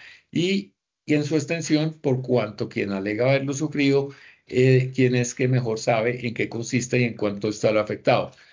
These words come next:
Quien afirma que su demandado le ha inf-, in-, inferido un daño por su dula o culpa, o culpa,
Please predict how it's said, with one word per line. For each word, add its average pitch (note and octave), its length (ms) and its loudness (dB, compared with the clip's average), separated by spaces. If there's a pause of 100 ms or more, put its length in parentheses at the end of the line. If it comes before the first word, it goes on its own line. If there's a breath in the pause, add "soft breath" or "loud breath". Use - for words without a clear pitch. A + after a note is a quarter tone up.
(140 loud breath)
Quien C#3+ 180 2
afirma D#3 420 -4
que D3+ 120 -6
su C3 160 -4
demandado G#2 680 -4
le B2 120 0
ha B2 80 2
inf-, C3 240 -2
in-, B2+ 460 2
inferido B2 600 0
un B2+ 240 0
daño C3 340 2
por B2+ 140 -2
su G#2+ 160 -6
dula G#2 220 -2
o B2 80 -6
culpa, B2+ 320 2
o B2+ 340 -4
culpa, C3+ 380 2